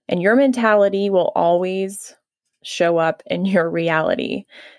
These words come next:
So needless to say, I was so disassociated from myself, from my feelings.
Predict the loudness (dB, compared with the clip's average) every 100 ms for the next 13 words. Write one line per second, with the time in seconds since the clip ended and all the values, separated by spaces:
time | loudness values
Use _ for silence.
0 | _ 0 0 0 -2 0 -2 0 -2 0
1 | 0 2 2 0 2 0 -2 -12 -2 2
2 | 4 2 2 -2 -4 -4 -4 -10 -6 -4
3 | -4 -4 -6 -2 -4 -4 -10 _ _ -2
4 | 0 0 -2 -4 -4 0 2 2 0 -14
5 | _ _ _ _ _ _ -2 -2 -2 -6
6 | -6 -4 0 2 2 2 0 -6